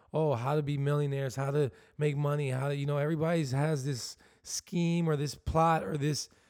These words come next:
you know, thing that they rehearsed over and over and over again just to put it on either social media or to put it on, you know, wherever, um, in the world that they're gonna put it up on. Um,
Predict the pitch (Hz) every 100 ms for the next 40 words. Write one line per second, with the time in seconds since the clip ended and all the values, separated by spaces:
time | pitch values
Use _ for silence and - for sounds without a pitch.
0 | _ - 156 151 131 165 170 160 147 139
1 | 127 107 139 165 139 - 196 180 160 165
2 | 180 143 139 156 151 156 170 175 151 147
3 | 147 131 147 147 139 143 127 131 - 147
4 | 147 135 131 - _ _ - 170 165 -
5 | 160 147 156 147 143 143 139 127 135 131
6 | 107 - - _ - - 143 151 147 143
7 | 143 175 139 135 135 123 160 147 135 143
8 | 139 - _ _ _ 143 135 135 127 127
9 | 143 139 131 135 131 131 131 131 135 131
10 | 131 127 131 135 120 _ _ _ - 131
11 | 127 127 123